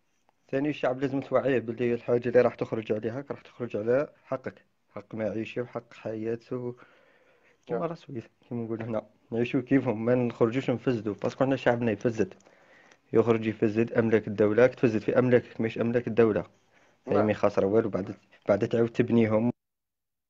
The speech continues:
Speaker 2: نعم. وكيفاش تشوف انت في الانتخابات هذه الاخ محمد الامين، هذه اللي راه هذوك الان وما راه معلنوها باش تكون في يوم ثمنطاش ابريل، كيفاش راك تشوف فيها؟ يا هل ترى تشوف فيها انت من اللي مغلقه محسومه؟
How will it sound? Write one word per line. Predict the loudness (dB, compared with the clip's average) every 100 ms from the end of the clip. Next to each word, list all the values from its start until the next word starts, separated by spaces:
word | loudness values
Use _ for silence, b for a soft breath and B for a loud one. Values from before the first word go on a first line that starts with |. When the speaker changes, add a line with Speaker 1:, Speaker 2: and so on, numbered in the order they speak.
| _ _ _ _ _ _ _ -10
Speaker 2:
نعم. | -10 -10 _ _ _ _ _ _ _ _ _ _ _ _ _ _ _ _ _ _ -12
وكيفاش | -6 -2 -2
تشوف | 0 -2 0
انت | 0
في | 0
الانتخابات | 0 -6 -6 0 2 2 4
هذه | 4 4
الاخ | 2 2
محمد | 0 -2 -4 -4
الامين، | -2 0 2
هذه | 4 4
اللي | 2 4
راه | 6 6 4
هذوك | 2 -4
الان | -2 0 0
وما | 0 2
راه | 2
معلنوها | 2 0 0 2 0
باش | 0 -8
تكون | -10 -12
في | -8 -6
يوم | -4 -6
ثمنطاش | -6 -8 -4 0 0 -2 -4
ابريل، | -2 -2 -2 -2 -6 b b b -2
كيفاش | 0 2 2
راك | 0
تشوف | -2 -4
فيها؟ | 0 2
يا | 4 2
هل | 4
ترى | 2 4 2
تشوف | -2 -4
فيها | -2
انت | 0 0
من | -2 -2
اللي | -6 -2 0 0
مغلقه | 0 2 4 4 6 6 6
محسومه؟ | 4 -2 -2 2 4 6 8 6